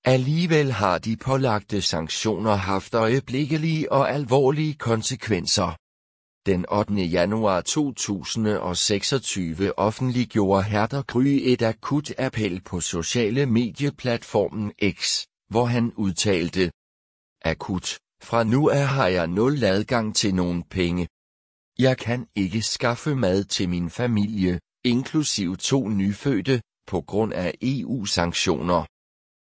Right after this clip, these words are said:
Tidligere fik jeg adgang til fem hundrede og seks euro til overlevelse,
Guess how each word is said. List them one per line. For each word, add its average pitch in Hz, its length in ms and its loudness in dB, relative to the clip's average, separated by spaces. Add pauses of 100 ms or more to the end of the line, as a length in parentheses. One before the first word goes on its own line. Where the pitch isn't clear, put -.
Tidligere 139 640 2
fik 101 300 -4
jeg 95 180 2
adgang 113 480 0
til 135 180 0
fem 131 400 -2
hundrede 101 500 2
og 82 140 -2
seks - 440 -2
euro 104 360 2
til 147 320 0
overlevelse, 92 1040 0